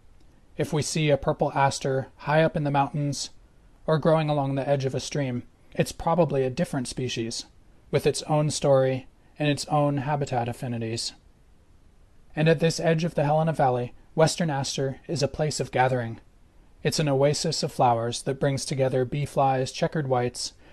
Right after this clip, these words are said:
and spiky orange tachinid flies. Today I've collected a few of these insects, so this winter I'll be able to learn more about their stories too.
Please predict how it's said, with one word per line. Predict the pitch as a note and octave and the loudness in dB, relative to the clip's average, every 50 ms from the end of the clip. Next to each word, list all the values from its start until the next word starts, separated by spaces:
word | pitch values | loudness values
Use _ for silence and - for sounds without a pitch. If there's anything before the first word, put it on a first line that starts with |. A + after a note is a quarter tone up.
| - - | -14 -6
and | - D3+ B2+ | -4 -4 -4
spiky | - - - D#3 D3+ D3 - D#3+ D3 | -2 0 2 2 2 2 0 -4 -2
orange | - D3+ C#3+ C3+ C3 B2+ C3 B2 - | 0 0 2 2 2 0 -2 -2 -2
tachinid | - D#3 D3+ D3+ - D3 C3 A#2+ A#2 - | 0 0 0 0 0 -4 -6 -6 -6 -4
flies. | - B2+ A#2 A2+ A2 A2+ - - - - - - - - - - - - - _ _ - - _ _ - - - - - - - - - - - - | 0 0 0 0 -2 -4 -8 -10 -12 -12 -18 -20 -20 -20 -20 -20 -20 -20 -20 _ _ -20 -20 _ _ -20 -20 -20 -20 -20 -20 -20 -20 -20 -20 -16 -6
Today | - F#3+ F3 F3 F3 F3 | -2 2 6 6 8 8
I've | F3 F3+ - | 6 4 2
collected | - F#3 F3 E3 - - C#3+ B2+ | 0 2 2 2 2 0 -2 -2
a | B2 | -2
few | - - C3+ B2 | -2 -2 -2 -2
of | A#2+ - | -2 -2
these | - C3 A#2+ - B2+ | -4 -4 -4 -4 -4
insects, | A#2+ A#2 - - A2+ A2+ - - - - - - - - - - - | -6 -4 -4 -4 -6 -6 -6 -8 -12 -12 -12 -14 -20 -20 -20 -16 -6
so | - - E3 | 0 0 2
this | D#3 D#3 D3+ - - | 2 2 0 0 0
winter | E3 D#3 D3+ B2 D#3+ D#3 D3+ D3+ | -2 -2 0 0 0 0 0 2
I'll | C#3+ C#3+ D3+ | 2 2 2
be | C#3+ D3+ C#3 | 2 2 0
able | C#3 C3+ C#3+ C#3 | 0 0 -2 -4
to | - D3+ | -4 -4
learn | C#3 C#3 C#3 C3 C#3 | -4 -2 -2 -2 -2
more | C#3 C#3 C3 C3 C3 C3+ | -2 -2 0 0 0 -2
about | B2+ C#3 C3 C3 C3 | 0 -2 -2 -2 0
their | D3+ C#3+ C#3 | 0 0 0
stories | - - C3 A#2+ A#2 A#2 A#2 A#2 - | 0 -2 -4 -2 -2 -2 -4 -4 -6
too. | - - D3+ C#3 B2 A#2+ | -4 -2 -2 -2 -2 -4